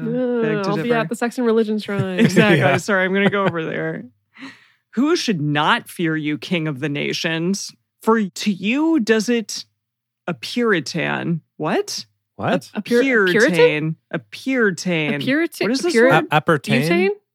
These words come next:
Speaker 2: Appertain. Oh, appertain. What?
Speaker 1: Wow. Why is the, how is the U sound getting in there, Emily? A Puritan?
Speaker 2: Sorry. I was like,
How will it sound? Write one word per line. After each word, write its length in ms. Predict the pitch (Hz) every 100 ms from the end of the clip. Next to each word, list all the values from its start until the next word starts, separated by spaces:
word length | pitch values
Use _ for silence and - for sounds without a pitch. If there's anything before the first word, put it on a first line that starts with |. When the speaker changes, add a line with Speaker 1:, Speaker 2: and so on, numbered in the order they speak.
| _ _ -
Speaker 2:
Appertain. 520 | 185 190 202 - 208 - -
Oh, 480 | 254 277 180 156 - -
appertain. 1300 | 165 202 - 247 220 - 220 240 190 143 127 165 - _
What? 240 | 165 170 - -
Speaker 1:
Wow. 340 | 226 233 208
Why 160 | 202 285
is 100 | 339
the, 60 | 247
how 160 | 254 302
is 120 | 233
the 100 | 208
U 200 | 190 330
sound 360 | - 190 190
getting 220 | 185 175 175
in 120 | 170
there, 180 | 170 165
Emily? 460 | 170 175 185 220 - _ _ _ _ -
A 60 |
Puritan? 760 | 185 - 196 233 302 294 330 349 _ _ -
Speaker 2:
Sorry. 560 | - 180 160 156 139 -
I 120 | 185
was 200 | 202 190
like, 360 | 208 190 -